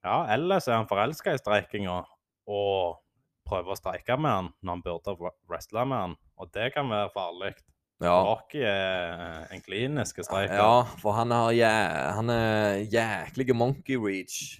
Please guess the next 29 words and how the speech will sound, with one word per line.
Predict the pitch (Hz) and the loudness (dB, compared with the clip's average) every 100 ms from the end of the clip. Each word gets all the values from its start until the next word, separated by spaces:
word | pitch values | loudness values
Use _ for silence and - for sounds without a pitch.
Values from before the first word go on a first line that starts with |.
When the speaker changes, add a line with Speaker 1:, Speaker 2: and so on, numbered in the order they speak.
| 101 | -12
Speaker 2:
eh, | 101 98 98 95 95 95 | -8 -6 -6 -6 -8 -8
med | 95 95 92 | -8 -8 -6
lange | 95 85 101 | -6 -6 -2
armer. | 104 82 87 113 - _ _ _ _ _ _ | -2 -2 0 0 0 _ _ _ _ _ _
Eh, | 101 101 | -2 0
Speaker 1:
Ja. | 98 | 0
Speaker 2:
så | - 95 | -2 -2
han | 92 92 101 - | 0 -2 -4 -6
er | 98 92 | -8 -4
skummel | - - - - 147 170 185 170 131 110 92 | -4 -4 -2 10 10 10 6 6 6 4 -2
stående. | - 78 69 120 113 78 - _ _ _ _ _ 110 | 0 4 6 6 4 -2 -12 _ _ _ _ _ -4
Speaker 1:
Ja, | 127 | -2
ok. | 147 - 120 113 101 | -2 0 4 4 4
Har | 101 101 | 2 2
vi | |
en | 95 | 0
dato | 95 120 - 185 170 | 4 2 2 -4 -2
på, | 120 101 90 87 85 | 2 4 4 2 0
på | 90 | -2
den | 92 92 | -4 -2
kampen? | 95 90 82 80 _ _ _ _ _ _ - | -4 -6 -12 -12 _ _ _ _ _ _ -8
Speaker 2:
Eh, | - 104 104 107 | 2 8 10 8
nei, | 110 110 110 - - | 8 4 2 -2 -2
ikke, | 90 98 - 110 107 107 107 104 | 2 2 0 0 0 0 0 -2
ikke | 98 107 | -2 -2
så | - | -2
jeg | 98 | 0
vet | 87 - | -2 0
om. | 95 | 0